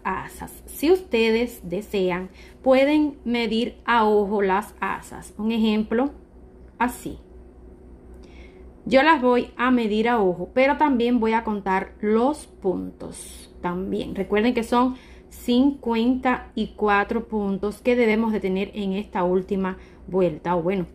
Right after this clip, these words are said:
desde que comenzamos debemos de tener cincuenta y cuatro puntos. Ahora bien, si ustedes desean, vuelvo y repito, pueden hacerlo a ojo, así. Aquí sería un asa, aquí y aquí, así.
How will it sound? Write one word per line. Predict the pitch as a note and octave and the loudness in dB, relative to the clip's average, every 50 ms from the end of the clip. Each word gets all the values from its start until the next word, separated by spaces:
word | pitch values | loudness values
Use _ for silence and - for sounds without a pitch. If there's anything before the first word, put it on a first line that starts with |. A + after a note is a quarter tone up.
| - - - - - | -16 -20 -20 -18 -8
desde | - F3 G#3 A3+ A3 A3+ | -2 0 0 2 2 2
que | F#3 F#3+ F#3 - | 2 0 0 0
comenzamos | G#3 G#3+ A3 A#3 A3 - G#3+ G#3 A3 A3+ | 0 0 0 0 0 0 0 2 2 2
debemos | G3+ F#3 F#3 G3 G3+ G#3 | 2 2 2 0 0 -2
de | G3+ | -2
tener | - F#3+ F#3 F#3 G3+ G3 - - - - - - | -2 -2 0 0 -2 -4 -6 -10 -16 -20 -20 -20
cincuenta | - - C4 C4 B3+ B3+ A3+ A#3 A3+ G#3+ F#3 | -4 0 0 2 2 2 0 0 0 0 0
y | F3+ F3 | 0 0
cuatro | - - F3 F3+ F3+ - F#3+ F#3+ F#3+ - - - - - - - - | 0 -2 -2 -2 -2 -2 -4 -6 -8 -8 -14 -20 -20 -20 -20 -12 -6
puntos. | F3+ F3+ - - - F#3+ - - - - - - - | -6 -4 -4 -6 -8 -12 -14 -16 -16 -16 -16 -10 -4
Ahora | - G#3 G#3 G#3 A3 A#3+ | 0 2 2 2 2 2
bien, | G3+ G3 F3 F3+ | 0 0 -2 -2
si | - G#3+ | -2 -6
ustedes | - - F#3+ G3+ A3+ C4 | -4 0 2 2 4 4
desean, | C#4+ D4+ B3+ B3+ B3 A3 A3 A3+ A#3 G#3+ | 4 2 2 2 2 2 2 2 2 0
vuelvo | F3 F3 F3 F3 G3+ | 0 0 0 0 0
y | |
repito, | G3 A#3 A#3 A#3 - A3+ A3 C4 B3+ | 0 0 -2 -2 -4 -2 -2 -2 0
pueden | - G#3 G#3 G#3+ A3+ A3+ | 0 0 0 0 0 -2
hacerlo | A3+ A3 - A3 G#3+ G#3+ A3 A3+ - - - - - | -2 -2 -2 0 0 2 2 2 0 -2 -6 -8 -2
a | A#3 B3+ C4 A3+ | 0 2 4 4
ojo, | G3 F#3+ F#3+ F#3 F#3 - F3 - - - - | 4 4 4 2 0 -2 -8 -12 -14 -12 -6
así. | - A3 A#3+ A#3+ - - - F#3+ F3 - - - - - - - - - - - - - - - - - - - - - | -4 -4 -2 -4 -6 -6 -4 -4 -4 -4 -6 -12 -20 -20 -20 -20 -20 -20 -20 -20 -20 -20 -20 -20 -20 -20 -20 -20 -16 -12
Aquí | - F#3 - - G#3+ | -12 -10 -8 -8 -4
sería | - A3 G#3+ G3 G#3+ A3+ A#3 A3+ - - - - - - - - - - - - - - | 0 0 2 2 4 2 2 0 -2 -8 -16 -20 -20 -20 -20 -20 -20 -20 -20 -20 -16 -10
un | - F#3+ F#3+ F#3+ | -8 -4 -2 0
asa, | G3 G#3 A#3 C#4+ D4+ - - E4 E4+ - - - - - - - - | 0 2 2 2 0 0 -2 -4 -4 -6 -8 -16 -20 -20 -20 -20 -20
aquí | E3+ - - - - A3 A#3+ C#4 - - - - - - | -20 -20 -12 -6 -4 -4 -2 -4 -4 -8 -14 -20 -14 -8
y | - A3+ B3+ | -2 0 2
aquí, | C4 C4 B3+ - - F3+ - - | 2 0 -2 -6 -12 -12 -12 -12
así. | - G3+ F3 - - - - - | -12 -14 -12 -10 -10 -10 -10 -12